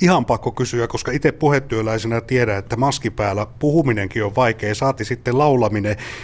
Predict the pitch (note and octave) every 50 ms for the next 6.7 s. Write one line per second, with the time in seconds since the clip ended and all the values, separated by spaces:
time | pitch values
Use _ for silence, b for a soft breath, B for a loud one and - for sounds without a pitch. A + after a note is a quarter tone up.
0 | B B B D#3+ D3+ C#3 - C#3+ C#3 C3+ B2+ B2 B2 A#2+ A#2+ A#2+ C3+ C3+ B2+ -
1 | B2+ C#3 C#3+ C3+ B2+ A#2+ A#2 A#2 - B2+ B2 A#2+ A2 G#2+ - - A2 B2+ A#2+ A#2+
2 | A2 A2+ A#2+ A#2+ A2 - A#2+ A2+ B2 B2 - - A#2+ G#2+ - A#2 A2 G#2+ - A2+
3 | A2+ A2+ A2+ - C3+ C3 B2 A2 G#2 - G2 F2+ - - F#2+ - - G#2+ G2 G2
4 | G2+ G2+ G2+ G#2 G2 F#2+ F2 - - - - - - - - - - A#2 A#2 -
5 | - E3 E3 G#3 F#3+ - - D3+ D#3+ D3 C3 - - B2 - - B2 - C3 C#3+
6 | C#3 - - - - - - - - - F#2+ F#2 E2+